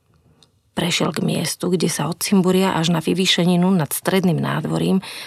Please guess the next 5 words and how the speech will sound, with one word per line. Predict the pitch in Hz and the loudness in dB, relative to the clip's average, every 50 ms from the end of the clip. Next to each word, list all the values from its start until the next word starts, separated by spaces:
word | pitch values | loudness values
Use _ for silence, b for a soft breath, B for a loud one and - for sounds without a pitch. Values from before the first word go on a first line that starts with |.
| B B | B B
zvažovala | 156 165 170 190 196 196 196 196 185 170 143 - | -2 0 2 2 2 2 2 2 2 0 0 -2
strecha | - - 160 170 - - | -2 -2 -4 -2 -2 -4
s | 151 - - | -4 -2 -2
červenými | - 175 170 165 165 165 160 156 | -2 -2 0 -2 -2 0 0 0
škrídlami. | 151 - - - - - - - - - - 135 | -2 -2 -4 -6 -6 -6 -6 -6 -6 -8 -8 -10